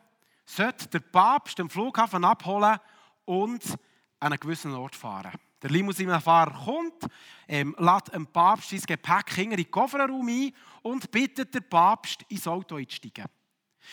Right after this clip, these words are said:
Der Papst sagt: "Lieber Limousinenfahrer, im Vatikan ist es mir nicht erlaubt, Auto zu fahren. Würdest du mir erlauben,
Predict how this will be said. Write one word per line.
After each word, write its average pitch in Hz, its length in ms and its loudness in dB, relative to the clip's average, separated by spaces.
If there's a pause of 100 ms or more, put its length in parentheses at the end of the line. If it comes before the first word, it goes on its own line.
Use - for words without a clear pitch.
(200)
Der 165 80 -2
Papst 190 500 4
sagt: 185 320 0 (460)
"Lieber 151 300 -4
Limousinenfahrer, 147 840 -6 (420)
im 165 200 -2
Vatikan 160 920 -2
ist 180 200 -8
es - 100 -10
mir 165 260 -2
nicht 165 280 -4
erlaubt, 156 480 -6
Auto 147 300 -14
zu - 160 -20
fahren. 92 380 -16 (580)
Würdest 202 600 -6
du 208 60 -4
mir 208 180 0
erlauben, 180 500 0